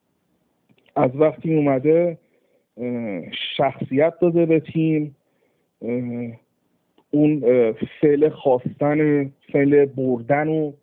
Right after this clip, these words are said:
توی تیم، اه، خوب اجرا کرده و می‌گم به شخصه خیلی منتظرم که جمعه ببینم اگه به پوگبا بازی بده سولشیر، اه،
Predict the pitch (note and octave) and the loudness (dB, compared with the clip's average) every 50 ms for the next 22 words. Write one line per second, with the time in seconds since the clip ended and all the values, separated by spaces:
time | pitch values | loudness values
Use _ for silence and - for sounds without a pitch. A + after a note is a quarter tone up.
0 | _ _ _ _ - D3+ C#3+ C#3+ C#3 C#3+ - D3+ D3 D3 C#3 - - _ _ _ | _ _ _ _ 0 2 2 2 2 0 -2 0 0 0 0 -2 -8 _ _ _
1 | _ _ _ _ _ _ _ - F#2+ G#2+ - G2 F2 C#2 - - - - - - | _ _ _ _ _ _ _ -10 -8 -8 -6 -6 -6 -8 -10 -12 -16 -18 -6 -2
2 | D#3+ E3 F#3 F#3 E3 D#3 E3 E3+ D#3+ - E3+ E3 D#3+ D#3 D3+ D#3 D#3 D#3+ D#3+ D#3 | 0 2 4 2 2 0 -2 -4 -2 0 0 0 0 0 0 0 0 0 0 0
3 | D3+ D3 D3 _ _ _ _ _ _ _ _ _ _ _ _ _ _ _ A#2 A#2 | -4 -6 -10 _ _ _ _ _ _ _ _ _ _ _ _ _ _ _ -20 -10
4 | A#2 B2+ B2+ B2 B2 B2 B2 A#2+ A#2+ A#2+ A#2+ A#2 A#2 _ _ _ _ _ _ _ | -4 -2 0 0 0 0 0 -2 -4 -4 -6 -8 -14 _ _ _ _ _ _ _
5 | _ _ - C3+ C#3 D3 C3 B2+ B2+ A#2+ - - C3+ A#2+ - - - C#3+ D3 C#3 | _ _ -4 -2 0 0 0 0 -2 -2 -2 0 -2 -2 -2 -4 -4 -4 -4 -4
6 | - - D3 D3 D3 D3+ D3+ D3+ D3 C#3+ C#3+ C#3 C#3 _ _ _ _ _ _ _ | -4 -2 0 0 0 0 0 0 0 -2 -4 -8 -12 _ _ _ _ _ _ _
7 | _ _ _ _ - A2 B2+ B2+ A#2 B2+ B2 A#2 A#2 B2 C3+ C#3 C#3+ D3 C#3+ C3+ | _ _ _ _ -12 -8 -6 -6 -4 -4 -4 -4 -2 -2 -2 -2 0 -2 -2 -4
8 | - D3 C#3+ C#3+ C#3+ C#3+ C#3 C#3 C3+ C3+ C#3 - B2 B2 B2 B2+ C#3+ D3 C#3 C#3+ | -2 0 2 2 2 2 0 -2 -4 -6 -8 -6 -4 -4 -2 0 0 0 0 0
9 | C#3+ C#3+ C#3+ C#3+ C#3+ C#3 C#3 C3+ C#3 _ _ _ _ _ _ _ _ _ _ _ | -2 -2 0 0 0 -2 -4 -6 -10 _ _ _ _ _ _ _ _ _ _ _
10 | _ - - C3 B2+ B2+ C3 B2 A#2 A#2 A#2 A#2 _ _ _ _ _ - C3 A#2+ | _ -10 -6 -6 -2 0 0 0 0 0 -4 -8 _ _ _ _ _ -4 -4 -4
11 | - - B2+ A#2 A#2 - B2 A#2 A#2+ B2 A#2+ A#2 A#2+ A#2+ A#2+ A2+ G#2+ G#2 - - | -2 -2 -2 -2 0 -2 -4 0 2 0 0 0 -4 -6 -6 -6 -6 -8 -10 -8
12 | - B2 A2+ A#2 - - - - A#2+ B2 C3 C3+ D3 D#3 D#3+ | -6 -6 -6 -6 -8 -14 -14 -8 -4 -4 -4 -4 -4 -6 -8